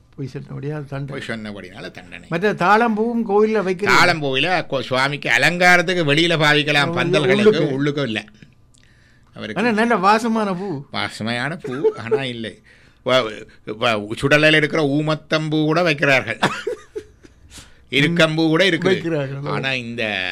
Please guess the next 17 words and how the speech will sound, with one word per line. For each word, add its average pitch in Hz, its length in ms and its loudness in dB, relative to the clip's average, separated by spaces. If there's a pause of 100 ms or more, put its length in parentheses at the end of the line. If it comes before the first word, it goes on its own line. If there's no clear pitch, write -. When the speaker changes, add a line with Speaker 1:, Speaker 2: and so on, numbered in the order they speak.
Speaker 1:
தாழம்பூ. - 20 -8
Speaker 2:
தாழம்பூவுக்கு 156 760 0
அந்த 117 280 -6
இது 107 120 -6
இல்லை. 104 460 -8
அந்த 92 200 -16
இது 101 200 -8
மகிமையை 107 520 -10
இழந்தது 123 540 0
தாழம்பூ. 98 580 -12 (120)
Speaker 1:
என்ன 151 320 0
அவ-, 143 480 -2
அவருக்கு 156 300 -2
பொய் 147 200 0
சாட்சி 151 280 -2 (100)
Speaker 2:
அது 190 320 -4
Speaker 1:
சொல்லி. 104 160 -16